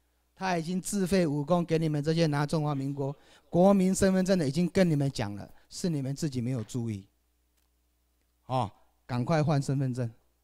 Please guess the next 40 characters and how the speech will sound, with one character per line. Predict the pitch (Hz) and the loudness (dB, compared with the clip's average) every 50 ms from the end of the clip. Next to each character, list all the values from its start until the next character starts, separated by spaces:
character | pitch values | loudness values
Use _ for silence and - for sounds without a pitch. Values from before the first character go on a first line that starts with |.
| _ _ - | _ _ -16
一 | 139 | -10
千 | 139 - 151 143 | -6 -4 -4 -4
块 | 139 160 151 131 | -2 -2 -2 -4
而 | 117 117 117 113 | -4 -6 -8 -10
已， | 95 90 _ _ _ _ _ _ _ _ _ _ _ _ _ _ _ _ _ _ _ _ _ _ _ _ _ _ _ _ | -12 -14 _ _ _ _ _ _ _ _ _ _ _ _ _ _ _ _ _ _ _ _ _ _ _ _ _ _ _ _
对 | - 175 | -2 0
不？ | 190 185 160 123 107 - _ _ _ _ _ _ _ | 0 2 0 -2 -6 -10 _ _ _ _ _ _ _
这 | - 202 208 208 208 - - _ _ | -10 -6 -6 -6 -6 -8 -12 _ _
拿 | - 131 - 165 180 | -12 -6 -4 -4 -2
中 | - 214 190 | 0 2 4
华 | 190 185 | 4 4
民 | 175 165 165 | 4 4 2
国 | 156 165 165 | 0 0 0
身 | - 175 | -2 -2
份 | 165 165 165 | -4 -4 -4
证 | 170 170 | -4 -4
的， | 151 143 | -4 -4
你 | 143 | -4
们 | 151 143 147 | -4 -4 -4
自 | 147 185 | -4 -4
己 | 175 147 | -4 -4
看， | 131 180 160 143 110 - _ _ _ _ _ _ _ _ _ _ _ _ _ _ _ _ _ _ - | -2 -4 -4 -6 -6 -12 _ _ _ _ _ _ _ _ _ _ _ _ _ _ _ _ _ _ -16
不 | |
要 | 151 160 165 | -14 -14 -12
说 | 156 - 156 151 147 147 - _ _ _ _ _ | -10 -10 -10 -10 -10 -12 -12 _ _ _ _ _
我 | - 135 | -16 -12
们 | 131 135 139 | -10 -8 -8
拿 | 135 131 139 139 | -6 -4 -4 -4
民 | 139 139 135 135 | -4 -6 -6 -6
政 | 143 160 151 143 | -4 -4 -4 -6
府 | 123 123 | -6 -8
身 | - 139 131 | -8 -8 -8
份 | 135 135 135 | -8 -8 -8
证 | 135 131 | -10 -10
的 | 127 | -8
在 | 123 143 139 131 113 - _ _ _ _ _ | -6 -6 -6 -6 -8 -12 _ _ _ _ _
跟 | - 143 | -12 -8
你 | 139 120 113 | -8 -8 -8
那 | 117 120 | -8 -10
个。 | 110 113 92 | -12 -14 -18